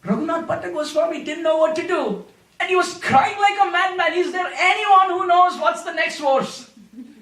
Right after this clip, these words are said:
Can anyone tell me what the, if, if you have another copy, I will die without knowing what's coming up next. So they were not reading Srimad Bhagavatam being outside the book.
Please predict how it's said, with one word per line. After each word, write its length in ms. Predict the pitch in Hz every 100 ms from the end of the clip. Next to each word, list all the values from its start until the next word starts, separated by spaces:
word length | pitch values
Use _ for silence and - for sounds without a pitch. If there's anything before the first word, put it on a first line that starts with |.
| -
Can 280 | 349 370 359 370
anyone 320 | 392 403 392
tell 180 | 370 359
me 120 | 359
what 220 | 349 330
the, 760 | 339 247 233 - - - 285 -
if, 160 | 269 294
if 180 | 294
you 120 | 294 285
have 160 | 311
another 340 | 311 294 311 311
copy, 580 | - - 262 185 - _ _
I 200 | - 311
will 140 | 349 233
die 600 | 180 - 370 294 - - _ _
without 320 | 262 - 330
knowing 200 | 349 320
what's 180 | 311 311
coming 240 | - 269 240
up 140 | 180
next. 360 | 175 - - - _ _ _ _ _ _
So 120 | - 269
they 120 | 330
were 140 | 415
not 220 | 381 320 202
reading 380 | 185 302 349
Srimad 360 | 254 247 247 208
Bhagavatam 640 | 175 185 208 226 156 135 - _ _ _ _ _ _ -
being 240 | 190 220 -
outside 440 | 180 180 240 226
the 80 | 151
book. 320 | 131 123 -